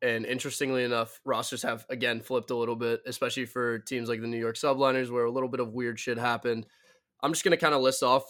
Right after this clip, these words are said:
um, what's going on with the three main teams that I have currently, and we could see some more rosters change as well.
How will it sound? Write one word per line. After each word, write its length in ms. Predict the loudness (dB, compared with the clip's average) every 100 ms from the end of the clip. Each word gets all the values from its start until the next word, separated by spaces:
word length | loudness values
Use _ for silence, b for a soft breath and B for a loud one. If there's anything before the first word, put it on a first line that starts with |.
| -6
um, 500 | -2 2 2 0 -2 -10 _ _
what's 280 | -2 0 2
going 300 | 4 4 4
on 300 | 2 2 0
with 100 | -4
the 100 | -6
three 200 | -6 -2
main 200 | 0 -2
teams 260 | -2 -4 -2
that 100 | 0
I 160 | 2
have 200 | 2 0
currently, 420 | 0 0 0 0 0
and 100 | -2
we 80 |
could 140 | -6 -8
see 140 | -8
some 140 | -6 -4
more 200 | 0 2
rosters 360 | 2 -2 -8
change 300 | -6 -4 -4
as 100 | -4
well. 380 | -2 0 0 -2